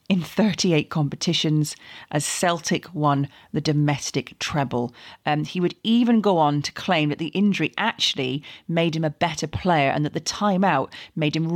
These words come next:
really think and take stock of his career so far and how he was then going to make the most of it going forward. So that's a positive one from me.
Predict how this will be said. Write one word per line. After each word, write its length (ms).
really 240
think 380
and 100
take 220
stock 500
of 120
his 100
career 400
so 240
far 420
and 120
how 280
he 100
was 160
then 280
going 240
to 160
make 260
the 60
most 320
of 80
it 160
going 240
forward. 480
So 240
that's 220
a 40
positive 540
one 180
from 240
me. 240